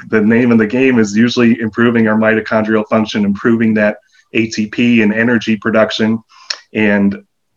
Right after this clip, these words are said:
you know, it works, works on several different mechanisms that our mitochondria has this, uh, C C O, cytochrome C oxidase,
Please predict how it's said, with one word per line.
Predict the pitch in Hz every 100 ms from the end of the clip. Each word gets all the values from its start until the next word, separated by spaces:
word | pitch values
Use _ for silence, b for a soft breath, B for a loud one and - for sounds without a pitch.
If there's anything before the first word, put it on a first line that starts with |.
| _ _ -
you | 147
know, | 123 113
it | 110
works, | 147 147 -
works | 139 165 -
on | 135 120 123 -
several | - 127 120
different | 120 120 107
mechanisms | 127 147 139 135 143 135 127
that | 107 107 - _ _ _ -
our | 104
mitochondria | 107 113 113 - 117 107 113 110
has | 107 107 107 101 -
this, | 107 98 - - _ _
uh, | 107 95
C | 95 139 131
C | - 120
O, | 117 117 120
cytochrome | - 120 127 - 113 107
C | - 110
oxidase, | 104 117 - 120 127 131 -